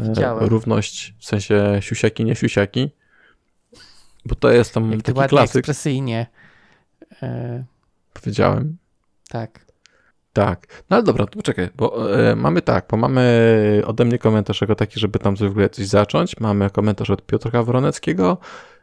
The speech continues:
Speaker 2: i Oskar jeszcze rzucił artykuł, który kiedyś napisał. Em, tak. No i tyle. I reszta też miała kon-, e, reszta ludzi miała w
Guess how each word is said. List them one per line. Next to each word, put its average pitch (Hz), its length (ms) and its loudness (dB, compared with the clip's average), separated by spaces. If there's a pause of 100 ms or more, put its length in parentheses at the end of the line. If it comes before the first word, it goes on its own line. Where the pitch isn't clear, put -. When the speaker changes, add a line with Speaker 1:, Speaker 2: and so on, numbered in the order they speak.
(140)
Speaker 2:
i - 100 0
Oskar 123 360 0
jeszcze 107 260 0
rzucił 104 420 0
artykuł, 101 440 -2
który 101 240 -6
kiedyś 98 260 -2
napisał. 123 520 -2 (1300)
Em, 95 680 -4 (520)
tak. - 300 -8 (480)
No 131 140 0
i 196 80 2
tyle. 104 240 0 (400)
I 120 80 -2
reszta 143 300 -2
też - 200 -4
miała 120 200 0
kon-, 208 240 -2
e, 220 320 -2
reszta 110 260 -2
ludzi 101 280 -2
miała 98 260 2
w - 360 -18